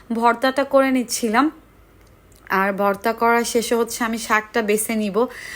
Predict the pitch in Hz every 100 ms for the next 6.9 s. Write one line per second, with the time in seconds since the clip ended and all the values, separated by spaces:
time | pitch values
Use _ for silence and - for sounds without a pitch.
0 | - - - 220 214 214 214 226 226 226
1 | - 247 - 220 247 254 254 247 - 240
2 | 240 247 220 208 214 214 208 214 - 226
3 | 214 208 226 233 - 240 247 240 233 214
4 | 220 240 233 233 240 220 202 190 190 226
5 | - 240 240 240 240 240 247 247 247 233
6 | 277 269 262 277 240 220 208 202